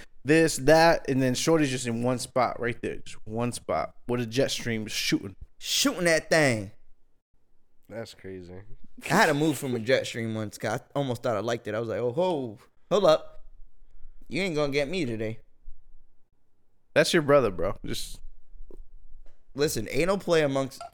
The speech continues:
Speaker 2: males in their relationships is a thing. I'm not doing it, but I'm saying that it is a thing. You can't downplay it no more, Delson,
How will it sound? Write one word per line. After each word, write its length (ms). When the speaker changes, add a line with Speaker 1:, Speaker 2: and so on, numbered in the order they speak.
Speaker 2:
males 640
in 180
their 120
relationships 600
is 180
a 80
thing. 380
I'm 200
not 200
doing 240
it, 260
but 100
I'm 140
saying 440
that 100
it 100
is 180
a 60
thing. 320
You 100
can't 480
downplay 540
it 100
no 80
more, 180
Delson, 380